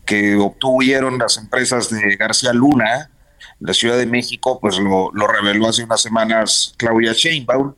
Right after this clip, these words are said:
Eh, en el caso del pan, pues ya lo decían ustedes, es, eh, eh, imposible que eluda. Eh, me llamaba mucho la atención cómo Marco Cortés, el mismo día del veredicto, emite un comunicado diciendo que, eh,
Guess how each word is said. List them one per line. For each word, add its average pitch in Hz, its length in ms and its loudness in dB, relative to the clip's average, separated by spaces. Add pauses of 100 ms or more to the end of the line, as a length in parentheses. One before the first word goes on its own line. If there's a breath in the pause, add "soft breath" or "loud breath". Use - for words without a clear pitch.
(380 loud breath)
Eh, 104 420 2
en 113 100 -2
el - 160 -6
caso 143 280 0
del 131 200 0
pan, 139 360 -2
pues 110 220 -6
ya 120 160 0
lo 131 120 2
decían 123 380 0
ustedes, 127 600 0
es, 104 320 -4
eh, 107 340 2 (320 loud breath)
eh, 95 220 2
imposible 135 840 0
que 117 460 -2
eluda. 139 800 2 (500 loud breath)
Eh, 113 340 2 (340)
me 123 140 2
llamaba 131 280 2
mucho 147 260 -6
la 143 80 0
atención 135 420 -2
cómo 147 260 -2
Marco 143 360 -2
Cortés, - 720 -2 (240)
el 120 200 0
mismo 131 280 0
día 147 140 2
del 143 120 2
veredicto, 123 1000 0 (240)
emite 135 400 0
un 143 80 0
comunicado 139 640 0
diciendo 131 600 -2
que, 110 340 2
eh, - 120 -4